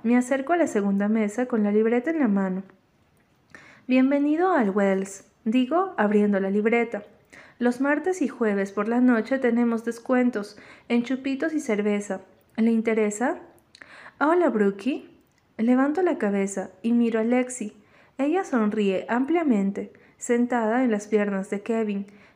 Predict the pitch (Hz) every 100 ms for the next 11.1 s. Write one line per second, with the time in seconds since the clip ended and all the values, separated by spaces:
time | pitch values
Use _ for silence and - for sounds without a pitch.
0 | _ 240 240 294 339 254 202 208 208 196
1 | 196 196 220 202 196 226 330 285 214 196
2 | 190 196 - _ _ - 208 220 220 226
3 | 247 233 233 226 262 262 262 - - _
4 | _ _ _ _ - 233 247 285 294 370
5 | 320 214 190 190 196 214 208 247 247 202
6 | 208 - 214 214 202 196 - 208 214 214
7 | 240 240 240 208 202 - - _ 214 220
8 | 220 214 254 233 214 247 240 208 208 214
9 | 240 226 214 202 202 202 240 330 330 214
10 | 202 214 214 294 247 190 190 202 190 190